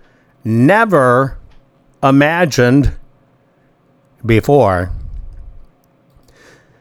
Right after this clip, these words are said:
This is all part of what I call the slow, secular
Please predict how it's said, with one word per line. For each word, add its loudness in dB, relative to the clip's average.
This 2
is 2
all 2
part -2
of -2
what 0
I 0
call 2
the 0
slow, 2
secular 0